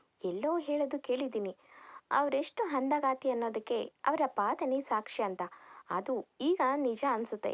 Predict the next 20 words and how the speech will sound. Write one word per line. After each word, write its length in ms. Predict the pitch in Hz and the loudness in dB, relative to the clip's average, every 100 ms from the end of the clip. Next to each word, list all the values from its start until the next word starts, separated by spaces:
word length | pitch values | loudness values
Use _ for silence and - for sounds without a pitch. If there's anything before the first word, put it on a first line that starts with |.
| - | -2
ಎಂದು 200 | 233 226 | -2 0
ನಕ್ಕು 340 | 190 208 269 220 - - - _ | -2 -2 -2 -2 -6 -18 -18 _
ತನ್ನ 200 | - 392 381 | 0 2 2
ಕೈ 220 | - 247 | 2 0
ಬೆರಳಿಂದ 500 | 381 311 277 254 233 240 285 | 2 2 2 2 2 2 2
ಅವಳ 160 | 269 285 - | 0 0 0
ಕಾಲಿಗೆ 520 | 220 254 370 262 240 - - | 0 2 0 0 -2 -2 -4
ಬೆರಳು 320 | 247 381 392 | -2 0 -2
ಸೋಕಿಸ್ದ. 460 | 294 220 214 214 185 - _ _ - | -2 -4 -4 -8 -8 -10 _ _ -12
ತಕ್ಷಣ 320 | 180 - 330 | -10 -6 -2
ಹುಡುಗಿ 300 | 294 269 269 247 - - - - | 0 0 -2 -4 -6 -20 -20 -6
ಮಿಸ್ 240 | 285 339 - | -2 -2 0
ಕಾಡಿದ್ದು 400 | 440 359 254 254 | 2 2 2 2
ನೋಡಿ, 240 | 262 254 247 _ - | 2 0 -6 _ -6
"ಥತ್, 280 | 370 - - _ _ - | -4 -4 -8 _ _ -10
ಈ 100 | 220 | -6
ಹುಡುಗಿ 400 | 208 190 202 262 220 - | -2 -4 -2 -4 -4 -6
ಮಲಗಿದಾಗ್ಲೂ 680 | 196 202 247 427 339 254 262 | -4 0 0 0 0 0 0
ಮುಟ್ಟಕ್ 400 | 269 226 247 247 | -2 -2 -4 -2
ಬಿಡಲ್ಲ, 260 | 208 190 | -2 0